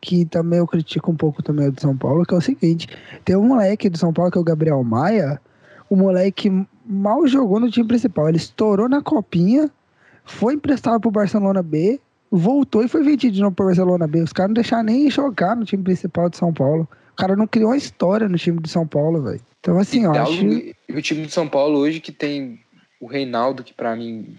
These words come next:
Speaker 2: pra
Speaker 1: Não.
Speaker 2: mim o Reinaldo
Speaker 1: Mano,
Speaker 2: é
Speaker 1: o
Speaker 2: um
Speaker 1: meio de
Speaker 2: lateral
Speaker 1: campo, olha aí,
Speaker 2: bem
Speaker 1: o meio de campo
Speaker 2: mediano.
Speaker 1: do, mano, o, o São Paulo não tem meia de marcação. Eu não entendo aquilo, ó. Usar o Tietchan pra marcar e pra sair jogando, não dá. Porque o que, que o,
Speaker 2: Não
Speaker 1: o que
Speaker 2: dá.
Speaker 1: que o Diniz faz? O Diniz bota o Tietchan pra marcar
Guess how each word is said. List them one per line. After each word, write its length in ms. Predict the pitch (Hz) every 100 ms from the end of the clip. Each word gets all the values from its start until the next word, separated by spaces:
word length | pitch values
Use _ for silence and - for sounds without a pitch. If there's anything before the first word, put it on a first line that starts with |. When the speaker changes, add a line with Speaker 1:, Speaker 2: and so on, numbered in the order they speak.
| -
Speaker 2:
pra 180 | 123 127
Speaker 1:
Não. 100 | 180
Speaker 2:
mim 80 | 127
o 20 |
Reinaldo 500 | 120 110 110 110 113
Speaker 1:
Mano, 320 | 107 262 175
Speaker 2:
é 20 |
Speaker 1:
o 40 | 196
Speaker 2:
um 20 |
Speaker 1:
meio 160 | 233 277
de 100 | 269
Speaker 2:
lateral 200 | 226 226
Speaker 1:
campo, 60 | 208
olha 80 | 277
aí, 60 |
Speaker 2:
bem 200 | 202 196
Speaker 1:
o 20 |
meio 160 | 170 156
de 120 | 131
campo 140 | 131 139
Speaker 2:
mediano. 180 | 151
Speaker 1:
do, 60 | - _ -
mano, 260 | 208 160 -
o, 80 | 165 160
o 60 | 180
São 200 | 196 190
Paulo 320 | 160 170 156
não 160 | 131 180
tem 180 | - 190
meia 320 | 196 180 180
de 100 | 175
marcação. 640 | 180 165 - 254 170 113 127 - _ -
Eu 80 | - _ _ - -
não 60 | 151
entendo 280 | 220 208 214
aquilo, 340 | 254 151 127 151 - - -
ó. 60 | 156
Usar 200 | 156 165
o 80 | 220
Tietchan 420 | - 214 - 175
pra 140 | 165 151
marcar 680 | 156 147 131 135 156 151 156
e 40 |
pra 180 | 147 139
sair 220 | 143 139
jogando, 380 | 139 127 123 147
não 200 | 117 196
dá. 300 | 240 143 151 - _ _ - -
Porque 200 | - 190
o 40 | 208
que, 100 | 254
que 60 |
o, 40 | 247
Speaker 2:
Não 100 | 226
Speaker 1:
o 40 |
que 80 | 202
Speaker 2:
dá. 60 | 214
Speaker 1:
que 40 |
o 40 | 220
Diniz 300 | 202 202 190
faz? 260 | 160 147 139
O 80 | 160
Diniz 260 | 175 196
bota 260 | 175 175 175
o 20 |
Tietchan 420 | - 226 214 - 175
pra 140 | 147
marcar 640 | 156 180 - 151 147 -